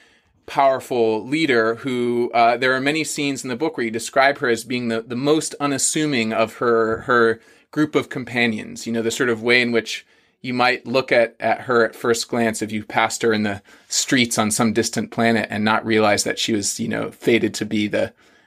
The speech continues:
the emperor of the realms. And, and even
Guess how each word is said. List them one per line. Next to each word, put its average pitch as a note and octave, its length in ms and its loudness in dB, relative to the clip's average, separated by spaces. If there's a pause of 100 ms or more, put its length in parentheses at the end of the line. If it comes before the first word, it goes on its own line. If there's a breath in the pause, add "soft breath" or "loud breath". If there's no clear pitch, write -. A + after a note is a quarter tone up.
(100)
the B2 160 -2
emperor A#2+ 320 2
of G#2 120 2
the G#2 100 0
realms. G#2+ 720 0 (280)
And, B2+ 160 -4
and D3 180 0
even G#3+ 420 2